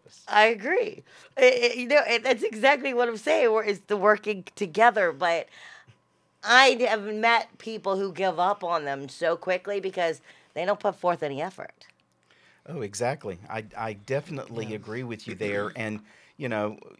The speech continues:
Speaker 1: going back to what you said, "Oh, okay, this is a smoky quartz. All right, it's gonna do everything for me,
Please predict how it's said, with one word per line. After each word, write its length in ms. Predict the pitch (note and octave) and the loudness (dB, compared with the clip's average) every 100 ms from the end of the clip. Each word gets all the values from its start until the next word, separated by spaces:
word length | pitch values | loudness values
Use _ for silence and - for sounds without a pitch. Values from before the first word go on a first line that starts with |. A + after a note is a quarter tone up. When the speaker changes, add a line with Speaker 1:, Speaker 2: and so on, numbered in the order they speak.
| _ - D3 | _ -18 -6
Speaker 1:
going 280 | C#3+ C3+ B2 | -4 -4 -4
back 200 | A#2+ A2+ | -6 -6
to 80 | G2+ | -10
what 220 | A2 - | -8 -8
you 100 | C#3 | -10
said, 260 | - F2+ E2+ - | -8 -8 -6 -4
"Oh, 260 | F3 G2+ - | -4 -4 -8
okay, 320 | D#3 - A2+ | -8 -8 -10
this 280 | A2 C3 - | -8 -8 -8
is 120 | B2 | -10
a 80 | A#2 | -8
smoky 440 | - B2+ C3+ C#3 | -6 -6 -8 -12
quartz. 520 | B2+ D3+ E3+ - - - _ _ | -8 -6 -6 -6 -12 -12 _ _
All 140 | - C3 | -2 0
right, 220 | B2 G2+ - | 0 -2 -6
it's 240 | C3 - | -6 -6
gonna 240 | - B2 | -8 -8
do 240 | G#2 A#2 G#2+ | -8 -6 -4
everything 440 | C3 D#3 D#3+ D#3 | -4 -6 -8 -8
for 160 | D3 D3 | -8 -8
me, 300 | D3+ D#3 | -6 -6